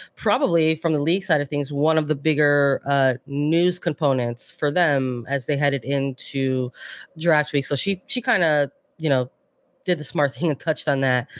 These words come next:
um, immediately, uh, brought up again how, uh, this process for the league has been a three-pronged approach when it came to the joint team investigation. When you or I, and when you and I were in D C for the N W S L championship,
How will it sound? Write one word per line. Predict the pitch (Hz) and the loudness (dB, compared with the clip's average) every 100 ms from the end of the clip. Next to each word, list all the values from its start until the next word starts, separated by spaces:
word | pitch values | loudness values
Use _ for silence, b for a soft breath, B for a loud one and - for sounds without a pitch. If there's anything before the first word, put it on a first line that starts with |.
| B B B | B B B
um, | 160 147 139 | 0 2 0
immediately, | 160 160 156 147 143 143 139 135 B B B - | -2 0 0 0 0 2 0 -2 B B B -2
uh, | 139 139 | 0 -2
brought | - 190 180 | -2 0 2
up | 170 165 | 0 -2
again | 151 160 156 156 | -2 2 2 0
how, | 139 151 143 139 139 139 B B B - | 0 2 2 2 2 -2 B B B -6
uh, | 139 - 98 - - _ _ _ 165 | -4 -4 -6 -10 -14 _ _ _ -2
this | 185 180 | 0 0
process | - 180 226 160 | 2 0 2 -2
for | - | -2
the | 156 | 0
league | 147 151 | 2 0
has | 147 | 0
been | 143 143 | 0 -2
a | |
three-pronged | - 147 156 - 156 143 139 135 127 - | -2 -2 -2 0 0 2 2 -2 -6 -14
approach | 131 170 156 156 | -6 0 0 0
when | 143 | -4
it | 139 - | -4 -2
came | 147 139 139 | -2 -2 -4
to | - 143 | -8 -10
the | 127 131 131 | -6 -4 -4
joint | 127 143 131 | -2 0 0
team | - 180 | 0 0
investigation. | 165 156 156 147 151 143 156 143 143 B B - | 2 2 0 0 0 2 2 0 -2 B B -4
When | 175 | 0
you | 196 | 0
or | 185 170 | 0 0
I, | 165 160 | 0 -2
and | 147 165 | -2 -2
when | 180 | 0
you | 185 | 0
and | 165 | 0
I | 160 | 0
were | 151 | 0
in | 143 | -2
D | 143 143 | -6 -8
C | - 320 220 202 | -2 0 0 -2
for | 185 185 | -2 -2
the | 165 | 0
N | 165 | 0
W | 160 156 | 0 -2
S | 151 | -2
L | 143 | -4
championship, | - 208 214 175 151 - 147 143 | 0 0 2 0 0 0 0 0